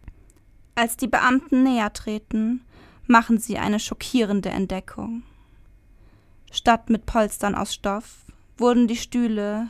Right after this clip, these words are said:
mit menschlicher Haut bezogen. Als sie nun genauer hinsehen, finden sie einen Lampenschirm aus Menschenhaut, einen Gürtel aus aneinandergereihten weiblichen Brustwarzen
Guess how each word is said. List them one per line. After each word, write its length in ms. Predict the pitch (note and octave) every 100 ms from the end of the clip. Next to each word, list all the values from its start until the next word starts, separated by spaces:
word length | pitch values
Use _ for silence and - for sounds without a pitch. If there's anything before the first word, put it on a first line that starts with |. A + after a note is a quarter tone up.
| -
mit 180 | A#3 -
menschlicher 640 | A#3 G3+ G#3 - G3 G3 G#3
Haut 240 | F#3 -
bezogen. 580 | - - - G3 A#3+ A#3+ - _ _ _ _ _ - - - _ - - - - - - - - - -
Als 200 | A3 -
sie 120 | A3+
nun 380 | A3 A3+ A3 G#3+
genauer 340 | A3+ A3 G#3+ G#3+
hinsehen, 840 | A3+ B3+ A#3 A#3 A3+ A#3 A#3+ B3 - - -
finden 480 | - G#3 - G#3+ G#3+
sie 180 | A3+ G#3+
einen 220 | G#3 G#3+
Lampenschirm 720 | G#3+ A3+ - G#3 - G#3 G3+
aus 160 | G#3 -
Menschenhaut, 960 | A3+ A3+ - G#3+ G3+ G3+ G3 - - - _ - - - - - - - - -
einen 280 | A3 A3 G#3+
Gürtel 520 | A#3+ A#3 A3+ G3+ G3
aus 440 | - G3 G3+ - - -
aneinandergereihten 1400 | A3 G#3 G3+ G#3+ A3 G3+ G3 G3 G3+ G3+ - - F#3 F3+ G3
weiblichen 580 | G3 G3+ - G3 G3
Brustwarzen 1000 | F3+ G#3+ A3 - G3+ G3+ - - G3 A3+